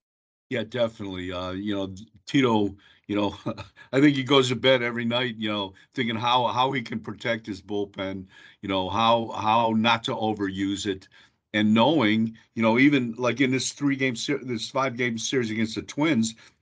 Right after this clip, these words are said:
that you're gonna have to start Pilkington and, and Morris, you know, in, in, uh, games, what, games three and four in this series. And, uh, you're gonna have, those are probably gonna be bullpen games.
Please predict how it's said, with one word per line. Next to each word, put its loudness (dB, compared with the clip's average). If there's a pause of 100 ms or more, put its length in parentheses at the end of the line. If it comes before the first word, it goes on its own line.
(200)
that 2
you're -2
gonna 0
have 2
to -8
start 0
Pilkington -4 (360)
and, 0
and 2
Morris, 2 (220)
you -2
know, 0
in, 2
in, 0
uh, 0 (640)
games, 2
what, 0
games -2
three -2
and -4
four 2
in -2
this -2
series. -2 (500)
And, 4
uh, 6
you're 2
gonna 2
have, 2
those 2
are 0
probably 2
gonna 0
be 2
bullpen -2
games. -14